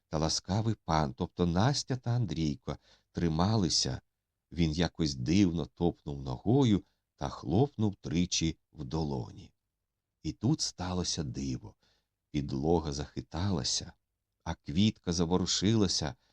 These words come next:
та ожила. Не встигли Настя із Андрійком отямитись, як зрозуміли, що гігантська рослина, на якій вони стоять, піднімає їх угору. Венедикт делікатно,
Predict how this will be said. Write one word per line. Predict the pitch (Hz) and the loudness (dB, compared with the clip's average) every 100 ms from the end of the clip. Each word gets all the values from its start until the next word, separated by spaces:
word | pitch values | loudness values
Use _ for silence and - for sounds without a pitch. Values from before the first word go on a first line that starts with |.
| _ _ _ _ | _ _ _ _
та | 85 | -4
ожила. | 92 90 92 87 67 71 _ _ _ _ - | 0 0 0 -4 -6 -10 _ _ _ _ -2
Не | 78 95 | 4 4
встигли | - - 107 92 95 | 4 6 6 8 4
Настя | 85 92 95 - 85 | 6 4 4 2 0
із | 80 87 | 2 2
Андрійком | 85 80 98 95 85 78 | 0 2 2 2 -4 -6
отямитись, | 80 - - 143 110 - 90 - _ _ _ - | -8 -6 -2 0 -2 -2 -4 -4 _ _ _ -2
як | 85 87 | 0 2
зрозуміли, | 78 82 73 73 78 139 120 69 64 _ _ | 0 0 0 0 2 2 2 0 -2 _ _
що | - - | -6 -2
гігантська | 78 87 78 85 107 - - 85 | 2 2 4 4 4 2 2 2
рослина, | 90 - 87 143 143 82 - - _ _ - | 2 0 2 2 2 0 -4 -10 _ _ -4
на | 85 | 0
якій | 82 - 82 71 | 0 0 0 2
вони | 76 82 | 0 0
стоять, | 78 - 76 73 62 - - _ _ _ _ _ | -2 -2 -4 -2 -4 -6 -18 _ _ _ _ _
піднімає | - 76 76 71 87 110 95 | 0 2 0 -2 0 0 0
їх | 73 - 101 - _ _ _ _ | -2 2 2 2 _ _ _ _
угору. | 80 73 78 117 127 - - - _ _ _ - | -4 0 4 4 4 0 -6 -12 _ _ _ -6
Венедикт | 73 78 78 69 92 - - 73 | 0 2 2 4 2 2 -8 -4
делікатно, | 80 76 - 95 101 87 - 71 | -2 -2 -4 -4 -4 -4 -6 -8